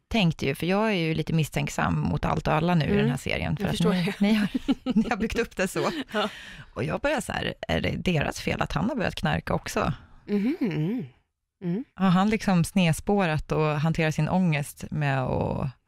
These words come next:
Speaker 2: Knarka.
Speaker 1: gå i någon festmode?
Speaker 2: Ja, man kan, man kan verkligen misstänka Heder för mycket vid det här laget.
Speaker 1: Ja, de känns ju inte helt, ehm, reko.
Speaker 2: Nej.
Speaker 1: Och, eh,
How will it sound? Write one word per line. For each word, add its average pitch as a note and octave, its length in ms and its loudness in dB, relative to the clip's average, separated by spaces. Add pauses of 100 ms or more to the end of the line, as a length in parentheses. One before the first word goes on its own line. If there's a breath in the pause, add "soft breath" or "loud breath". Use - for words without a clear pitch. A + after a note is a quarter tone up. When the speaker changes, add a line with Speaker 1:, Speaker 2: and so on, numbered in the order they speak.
(160)
Speaker 2:
Knarka. F3 380 -10 (100)
Speaker 1:
gå E3+ 300 2
i D3+ 180 0
någon D3+ 240 2
festmode? D#3 920 0 (560)
Speaker 2:
Ja, F#3+ 100 2
man F#3 160 6
kan, G#3 260 2
man F#3+ 140 2
kan A3 120 2
verkligen G#3+ 260 2
misstänka F3+ 420 0
Heder E3 320 0
för - 180 -6
mycket F3 360 -2
vid G3 80 0
det F3 40 0
här D#3 80 0
laget. - 380 -8 (420)
Speaker 1:
Ja, A3+ 320 2 (600 loud breath)
de A3 180 4
känns B3+ 400 0
ju A#3+ 60 2
inte F#3+ 300 2
helt, D#3+ 520 0
ehm, D3 480 2 (720)
reko. D3+ 380 2 (340 loud breath)
Speaker 2:
Nej. F#3 340 -6 (200)
Speaker 1:
Och, - 260 -2
eh, F3+ 260 2